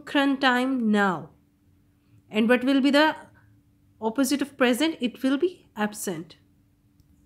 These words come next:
Means not present. Now next statement is, "This road is dangerous, but that one is dash." Dangerous means not safe. So opposite of dangerous will be safe.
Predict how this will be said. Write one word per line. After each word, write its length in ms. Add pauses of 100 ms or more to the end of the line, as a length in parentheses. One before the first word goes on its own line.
(540)
Means 400
not 320
present. 480 (300)
Now 180
next 300
statement 420
is, 120
"This 280
road 240
is 200
dangerous, 520 (120)
but 160
that 280 (100)
one 80
is 340
dash." 440 (1500)
Dangerous 440
means 500
not 260
safe. 460 (1000)
So 300 (920)
opposite 400
of 120
dangerous 400
will 200
be 140 (160)
safe. 640